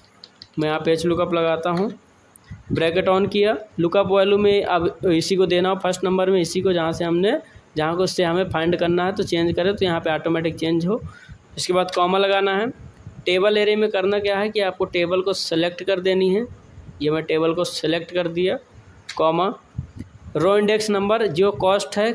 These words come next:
किस number पे है, तो first में item है, second में cost है, तो मैं टू लिख दूंगा, comma लगाऊंगा, exact match के लिए zero, bracket close, enter। तो इसकी cost निकाल आई। अब cell निकाल लेते हैं, तो इक्वल लगाऊंगा, एच लुकअप,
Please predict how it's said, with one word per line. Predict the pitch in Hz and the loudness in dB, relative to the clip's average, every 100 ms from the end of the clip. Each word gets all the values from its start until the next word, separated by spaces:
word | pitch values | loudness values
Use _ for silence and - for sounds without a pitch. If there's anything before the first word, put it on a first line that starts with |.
| 233 | -2
किस | 208 208 | -2 0
number | 196 202 | 2 0
पे | 202 | 0
है, | 208 | 0
तो | 214 - | -2 -4
first | 175 185 - | -4 -4 -2
में | 196 | -2
item | 180 175 190 202 | 0 -2 0 0
है, | 226 | 0
second | 190 185 180 185 | -2 0 0 2
में | 208 302 - - - _ - | 2 0 -4 -16 -20 _ -2
cost | 175 151 151 | 0 0 -2
है, | 151 | -2
तो | |
मैं | 170 165 - - | -2 -2 -4 0
टू | 190 | 2
लिख | 190 | 2
दूंगा, | 185 196 214 226 | 2 2 2 0
comma | 165 160 180 | 0 0 2
लगाऊंगा, | 185 180 190 208 277 - - - - - - | 2 2 2 0 -4 -10 -10 -10 -20 -14 -8
exact | 143 175 180 196 | -2 -2 0 0
match | 190 - | -2 0
के | |
लिए | 180 160 | 0 2
zero, | 165 185 202 | 2 2 2
bracket | 165 160 160 | 0 0 -2
close, | - 165 190 190 | -4 0 0 2
enter। | 139 - - - - _ _ _ _ - - - | 0 -2 -12 -20 -20 _ _ _ _ -20 -20 -12
तो | - 175 | -4 0
इसकी | 185 208 196 | 0 0 0
cost | 175 180 - | 0 0 0
निकाल | 190 190 | 0 2
आई। | 196 208 | 2 0
अब | 165 | -2
cell | - 180 190 | -2 0 2
निकाल | 196 190 185 | 2 2 2
लेते | 185 180 185 | 0 0 -2
हैं, | 214 | -2
तो | 214 | -2
इक्वल | 156 - 180 | -4 0 0
लगाऊंगा, | 185 185 190 185 | 2 2 2 2
एच | 165 | 0
लुकअप, | 175 170 208 | -2 0 -2